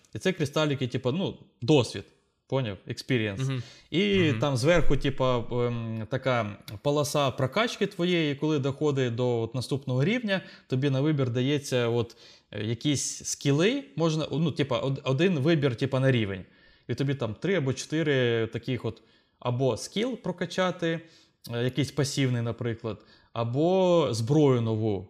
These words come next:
Speaker 1: взяти, або зброю, е, якусь, що в тебе вже є, прокачати до наступного рівня. От. І
Speaker 2: Мгм.
Speaker 1: причому там, е, скіли якось можуть по-різному стакати з різною зброєю. Я ж говорю, це з-, знову реіграбельність діка. І якісь скіли можуть,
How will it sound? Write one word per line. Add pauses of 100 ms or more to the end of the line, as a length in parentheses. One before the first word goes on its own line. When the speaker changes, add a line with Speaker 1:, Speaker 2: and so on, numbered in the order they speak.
Speaker 1:
взяти, (140)
або
зброю, (200)
е,
якусь,
що
в
тебе
вже
є,
прокачати
до
наступного
рівня. (560)
От. (300)
І
Speaker 2:
Мгм.
Speaker 1:
причому
там,
е,
скіли
якось
можуть
по-різному
стакати
з
різною
зброєю.
Я
ж
говорю,
це
з-,
знову
реіграбельність
діка. (580)
І
якісь
скіли
можуть,